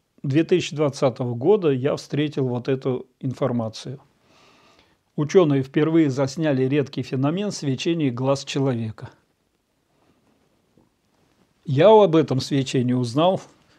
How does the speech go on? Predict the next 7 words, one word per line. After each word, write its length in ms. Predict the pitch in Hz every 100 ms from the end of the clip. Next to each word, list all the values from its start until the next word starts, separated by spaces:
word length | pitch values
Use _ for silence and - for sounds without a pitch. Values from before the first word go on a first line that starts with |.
| _ -
ну, 160 | 139
наверное, 720 | 185 147 147 175 156 135 127 123 320 320 392 370 - _ _ -
в 100 | -
тысяча 320 | 143 165 156
девятьсот 400 | 135 127 156 151
девяностом 720 | 127 151 160 151 - - 117
году. 380 | 110 113 110